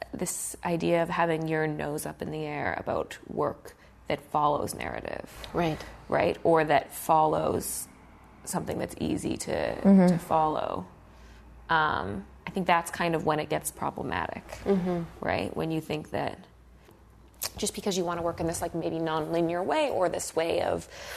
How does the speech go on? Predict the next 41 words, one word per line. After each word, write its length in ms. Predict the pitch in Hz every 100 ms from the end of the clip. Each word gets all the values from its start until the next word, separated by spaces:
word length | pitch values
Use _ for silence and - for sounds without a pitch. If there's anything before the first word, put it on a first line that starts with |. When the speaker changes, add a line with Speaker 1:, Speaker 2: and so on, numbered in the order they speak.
| - -
Speaker 1:
um, 460 | 147 143 151 - 185 - -
just 340 | - 147 -
movement 640 | 175 190 196 190 175 170
or 100 | 185
whatever, 400 | 180 170 - 185 180
like 140 | 175
we 60 | 170
just 160 | 165 -
discussed, 680 | - - - - 180 170 -
doesn't 300 | 170 185 175
mean 260 | 170 165
that 180 | 160 - - - -
your 140 | - 160
way's 200 | 165 160
wrong, 160 | 170 165
doesn't 180 | 165
mean 140 | 165 160
that 100 | 160
our 120 | 160 160
way's 280 | 170 180
wrong, 340 | 165 - - 202
doesn't 220 | 190 -
mean 140 | 170
that 120 | 165 -
your 140 | 156
way's 160 | 160 165
Speaker 3:
Right. 180 | 202 -
Speaker 1:
better, 140 | 175
doesn't 220 | 170 165
mean 120 | 165 165
that 120 | -
this 200 | 180 -
way's 220 | - -
better. 420 | - - - - - - 185 175 - - - -
Speaker 3:
There's 160 | - 175
no 60 | 175
hierarchy 580 | - 175 143 - - -
to 200 | - 131
it. 200 | 127 -
Speaker 1:
No, 180 | 185 170
exactly. 640 | - - - - - -